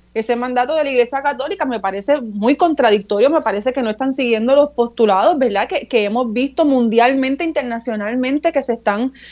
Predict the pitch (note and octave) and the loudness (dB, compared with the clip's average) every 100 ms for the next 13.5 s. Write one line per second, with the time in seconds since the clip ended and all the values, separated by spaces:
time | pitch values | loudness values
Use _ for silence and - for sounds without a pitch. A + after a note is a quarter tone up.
0 | - - C4 C4+ C4 B3 B3 C4 D4+ B3 | -8 0 2 2 2 0 2 0 2 0
1 | A3+ - - - A3+ A#3 G#3 G#3 A3 A#3+ | -2 -10 -14 -2 -2 0 -2 -2 -8 -8
2 | - - A3+ A3+ D4 C#4+ D#4+ C#4+ C4+ F#4+ | -8 -4 -2 0 0 0 2 2 2 -2
3 | - - - A#3 A3 - G#3 G#3+ C4+ D4 | -6 -10 -2 -2 -2 -4 -2 0 0 -2
4 | - C4+ B3 B3 A#3+ A#3 A#3 A3 G#3+ C#4+ | -6 -6 -2 0 2 2 0 -2 0 0
5 | D#4 - F3 - A3 G#3+ G#3+ C#4+ D4+ D4 | 0 -4 -6 -4 0 0 0 -2 0 0
6 | C4 C4 C#4+ A3 G3 - - - - A3+ | 0 0 0 -2 -4 -12 -20 -14 -2 0
7 | G#3 G#3+ B3 A3+ G#3 F#3 F#3+ G#3 - D4+ | 0 0 0 2 0 2 2 2 0 -8
8 | D4+ B3 G3 G3+ C4 E4 F#4 - A3 - | -4 -6 -4 -4 -2 -4 -6 -4 -2 -2
9 | - A3+ G#3+ C4+ C#4+ D4 D4+ C#4+ B3+ B3 | -8 -10 -4 -2 -2 -2 0 0 2 2
10 | D4 - B3 A#3 A3 G#3 A3+ C4+ C4+ C#4 | 0 0 0 0 -2 -4 -2 -4 -2 -2
11 | C4+ C4+ - B3 - - G#3 C#4 D#4+ - | 2 0 2 -4 -2 -2 0 0 -2 -4
12 | G#3+ G3+ G3 F#3 F#3 F#3+ G3 C4 A#3 G#3+ | -2 -2 -2 -2 -2 -4 2 2 2 0
13 | F#3 G#3 C4 C4+ | 0 0 -4 -6